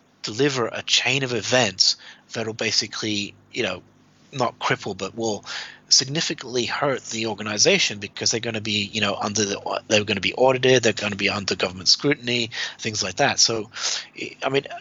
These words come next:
it's a bit far-fetched, but if you think about it, what, we're, we're opening, we're kind of opening a door, if we're not careful, to allow people to basically almost take you to court for, for, for a simple reason that you can't give them the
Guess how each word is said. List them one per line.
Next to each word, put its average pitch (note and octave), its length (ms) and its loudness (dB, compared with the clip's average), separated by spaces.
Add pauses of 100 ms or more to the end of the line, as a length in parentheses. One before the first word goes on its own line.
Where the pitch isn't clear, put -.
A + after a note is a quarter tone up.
(140)
it's - 160 2
a - 20 4
bit G#3+ 140 4
far-fetched, - 560 4
but B2+ 100 0
if A#2 140 0
you - 40 -2
think F#3 160 0
about F#2+ 180 -2
it, - 100 -8
what, C#3 180 -4 (800)
we're, C#3 160 6
we're C#3 220 2
opening, C3+ 520 2
we're A#2+ 60 -2
kind B2+ 220 2
of G#2 180 -6
opening B2+ 320 0
a G2 60 0
door, G2 500 2
if - 140 2
we're A2+ 80 -2
not G#2 160 -4
careful, A2 500 0 (380)
to B2 180 4
allow A#2+ 200 6
people C#3 400 2
to - 120 0
basically G#2 720 2 (320)
almost A2+ 380 4
take - 200 2
you A#2 60 -4
to - 100 0
court A#2+ 320 -4
for, F#2+ 360 -10
for, G2+ 440 -8
for G2+ 540 -6
a - 240 -4
simple A2+ 400 4
reason A2+ 340 2
that G2+ 240 -4
you G#2+ 80 -8
can't G#2+ 300 0
give G#2 140 -4
them G2+ 120 -14
the F#2+ 140 -10